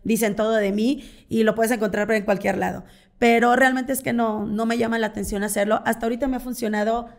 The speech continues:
así, lo que hago. Me gusta, lo disfruto y yo creo que con eso estoy bien. Digo, contenido para adultos hay un montón, un montón y ahora más que nunca. Entonces te encuentras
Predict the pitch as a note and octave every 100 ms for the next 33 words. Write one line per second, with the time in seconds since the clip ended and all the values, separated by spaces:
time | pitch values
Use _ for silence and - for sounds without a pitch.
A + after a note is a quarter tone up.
0 | _ - G#3 A3 C4 - - G3+ G3+ G3+
1 | G3 G3+ C#4+ - - _ - G#3+ G#3 B3
2 | A#3+ C4 C#4+ G#3 - A3 B3 D4 G4 -
3 | - - A3+ A#3 C4+ C4+ - A3+ G#3+ G#3+
4 | A3 A#3 A3 A3+ A3 G#3 - - F4 E4+
5 | C#4+ C4 B3 C4 C#4+ B3+ A3+ A3+ A3+ C4
6 | B3+ C4 B3 A#3+ A#3 G#3+ G3+ - - A#3
7 | C4+ D4 D4 C#4 A3+ A3+ A3 G#3+ A3 B3+
8 | C4 A#3+ B3 C4+ B3 A3 G#3 - - -
9 | - - A3 B3+ C4 C4 A#3 A#3 B3 C4
10 | C4 C4+